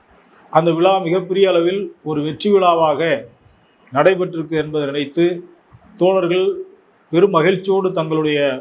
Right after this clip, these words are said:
உணர்வுகளை, கருத்துக்களை எடுத்துரைத்தார்கள். அடுத்ததாக ஆதித்தமிழர் கட்சியினுடைய அடுத்த கட்ட பாய்ச்சலாக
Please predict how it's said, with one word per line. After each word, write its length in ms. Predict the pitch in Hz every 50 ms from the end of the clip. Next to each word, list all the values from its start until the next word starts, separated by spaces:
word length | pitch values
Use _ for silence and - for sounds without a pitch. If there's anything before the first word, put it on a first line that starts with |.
| - -
உணர்வுகளை, 440 | 139 165 175 170 165 165 165 165 151 139 123 113 - - _ -
கருத்துக்களை 520 | 143 151 170 170 170 160 - 156 151 147 135
எடுத்துரைத்தார்கள். 760 | 135 156 147 147 147 135 131 131 131 120 117 113 117 143 156 165 170 - _ _ _ _ _ _ _ _ _ _ _ _ _ _ _
அடுத்ததாக 680 | - 151 175 214 208 - 208 196 190 185 185 160 202 190 165 - - - - _ _ _ _ _ _ _ _ -
ஆதித்தமிழர் 640 | 151 180 214 214 226 220 220 202 190 190 185 175 175
கட்சியினுடைய 340 | 165 170 175 175 165 165 160 143
அடுத்த 280 | 147 190 180 170 196 180
கட்ட 240 | 170 170 170 170 160 156 147 139 135 127 - _ _
பாய்ச்சலாக 640 | 147 151 175 180 - - 175 156 156 156 139 151 185